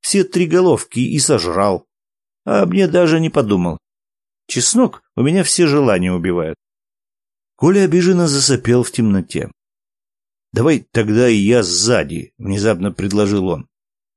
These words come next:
"В каком смысле ты сзади?" не поняла Вероника. "Ну, ты на четвереньках, а я сзади",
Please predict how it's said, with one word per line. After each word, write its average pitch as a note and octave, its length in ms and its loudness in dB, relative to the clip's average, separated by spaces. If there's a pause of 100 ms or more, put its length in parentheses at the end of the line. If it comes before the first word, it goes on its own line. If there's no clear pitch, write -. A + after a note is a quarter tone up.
(140)
"В - 60 -20
каком D3 220 -4
смысле B2 500 -2
ты C3+ 160 -4
сзади?" F#2 380 -2
не F2 160 -4
поняла F#2 320 -4
Вероника. E2+ 540 -6 (480)
"Ну, F3+ 240 2
ты F3 220 0
на A#2 120 2
четвереньках, A2 760 -2
а D#2+ 80 -4
я A2+ 200 2
сзади", C3 560 -2